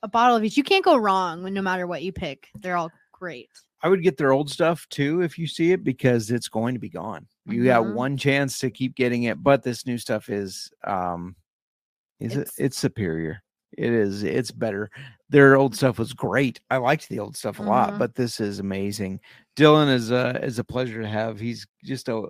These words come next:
Speaker 2: like I said, I think I said it on the pod, he's a wealth of knowledge.
Speaker 1: Yes.
Speaker 2: Um,
Speaker 1: I'm looking
Speaker 2: definitely.
Speaker 1: forward to,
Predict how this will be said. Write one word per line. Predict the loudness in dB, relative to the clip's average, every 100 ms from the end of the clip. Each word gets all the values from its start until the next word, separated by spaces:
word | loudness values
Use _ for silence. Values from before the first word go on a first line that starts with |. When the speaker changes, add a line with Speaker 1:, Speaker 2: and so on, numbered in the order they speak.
| -10
Speaker 2:
like | -6 -4
I |
said, | -2 -2 -2
I | -4 -6
think | -6 -4
I | -4
said | -4 -4
it |
on | -6 -8
the |
pod, | -8 -6 -6
he's | -6
a | -2
wealth | 0 0
of | -4 -12
knowledge. | -12 -14 -16 -20 _ -16
Speaker 1:
Yes. | -14 -14 -16 -12 -4
Speaker 2:
Um, | -2 -2 -4 -6
Speaker 1:
I'm | 0
looking | 2 4 2
Speaker 2:
definitely. |
Speaker 1:
forward | 0 0 0
to, | -2 -4